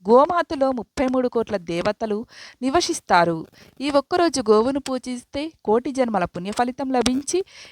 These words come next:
ఇక పట్టిందల్లా బంగారం అవుతుంది. ఈ రోజును గోవున, గోవును అరటిపండు తినిపించడం,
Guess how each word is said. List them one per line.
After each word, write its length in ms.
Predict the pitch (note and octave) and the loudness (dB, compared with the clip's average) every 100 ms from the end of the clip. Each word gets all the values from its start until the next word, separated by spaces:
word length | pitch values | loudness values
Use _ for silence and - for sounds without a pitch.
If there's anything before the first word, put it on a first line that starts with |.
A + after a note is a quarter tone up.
| - | -8
ఇక 140 | C4 | -4
పట్టిందల్లా 720 | C4+ G#3+ - D4 C#4+ B3+ G#3+ | -2 -2 -4 -2 0 2 2
బంగారం 560 | A3+ F#3+ E3+ D#3+ F#3+ G#3+ | 2 0 -2 -2 -2 -4
అవుతుంది. 600 | F3 - E3 E3 E3 - - | -6 -8 -10 -6 -8 -8 -10
ఈ 180 | B3 E4+ | -4 0
రోజును 400 | D#4+ B3 G#3 A3+ | 2 2 -2 -6
గోవున, 680 | F3 E3+ G#3 A3+ F#3+ F3 A#3 _ - _ _ | -4 0 0 0 -4 -8 -10 _ -20 _ _
గోవును 500 | G3+ B3 D4+ E4+ D4+ - | 4 6 6 2 -6 -8
అరటిపండు 540 | F3 F3 A#3+ - A#3 A#3 | -10 -10 -10 -10 -8 -8
తినిపించడం, 680 | F3+ E3+ F#3 F3 F3+ E3+ | -10 -12 -14 -6 -2 -2